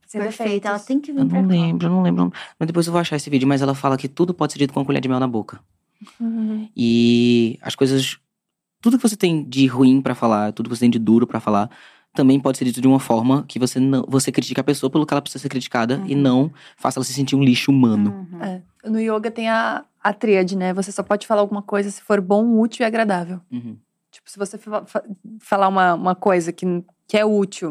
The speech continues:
Speaker 1: mas que não é agradável, ela não vale de nada, no final das contas. Então, a gente tem que saber como se comunicar também. Acho que isso não é válido pra todas as coisas do
Speaker 3: É,
Speaker 1: mundo,
Speaker 3: eu já ia
Speaker 1: mas é uma coisa que
Speaker 3: discordar.
Speaker 1: eu tento, que eu tento buscar pra mim, assim. Porque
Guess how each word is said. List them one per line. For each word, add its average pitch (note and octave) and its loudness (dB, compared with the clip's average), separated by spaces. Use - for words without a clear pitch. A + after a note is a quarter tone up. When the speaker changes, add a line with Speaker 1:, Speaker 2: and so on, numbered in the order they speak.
Speaker 1:
mas F#3 -6
que - -12
não G3 -2
é F#3 2
agradável, F3+ 0
ela F#3 -4
não F#3+ -4
vale F#3+ 0
de G3 -2
nada, G#3+ -2
no F#3 -10
final F#3 -8
das - -14
contas. - -18
Então, F3+ -6
a F3 -2
gente F3+ -4
tem G3 -2
que F3+ -10
saber G3 -2
como G3 -4
se - -10
comunicar G3 -2
também. F3 -6
Acho F#3 -10
que - -10
isso A3+ -6
não A#3+ 4
é - 2
válido G3+ -2
pra G3 -6
todas F3+ -10
as F3+ -14
coisas F3+ -2
do F#3 -6
Speaker 3:
É, F3+ -2
Speaker 1:
mundo, G#3 -4
Speaker 3:
eu G#3 -8
já G#3 -6
ia G#3 -4
Speaker 1:
mas G3 0
é - 0
uma G3+ 2
coisa G3 0
que - 0
Speaker 3:
discordar. G#3 0
Speaker 1:
eu B3 6
tento, A#3+ 0
que - 0
eu A3+ 4
tento A3+ 0
buscar A3+ 0
pra A#3+ 0
mim, A#3+ 0
assim. G3+ -4
Porque G#3 0